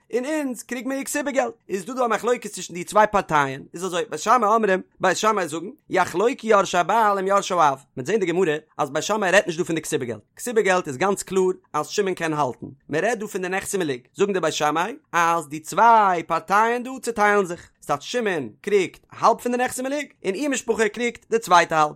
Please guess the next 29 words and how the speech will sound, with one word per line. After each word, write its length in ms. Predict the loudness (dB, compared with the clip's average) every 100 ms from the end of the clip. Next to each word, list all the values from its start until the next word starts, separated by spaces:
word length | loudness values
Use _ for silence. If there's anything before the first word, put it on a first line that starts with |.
| _ -8
אי 60 |
בית 180 | -8 -4
הלל 200 | 0 4
אמרים, 320 | 4 4 -2 -8 -14
בית 160 | -8 -2
הלל 160 | 0
זאגן, 240 | 2 0 -2 -14 -4
נכסים 640 | -2 -2 -4 0 2 2 0 -2
בחזקתן. 600 | 0 0 -2 -4 -2 -4 -6 -4
פשטות 400 | -2 -2 -4 2
רב 160 | 2
ראשונים 500 | 2 2 4 6 4
זאגן, 320 | 2 0 -2
דאס 200 | -6 -8
מיינט 220 | -4 -2 -2
דער 80 |
נכסים 280 | -4 -6 -6
צאן 180 | -4 2
באסל. 280 | 4 4 -2 -12
דאס 100 | -2
קודם 300 | 0 0 2
רעדט 200 | 0 0
בית 140 | -8
הלל 120 | -8
פון 140 | -6 -8
דער 40 |
נכסים 160 | -8 -6
צאן 140 | -4
באסל, 260 | -2 -2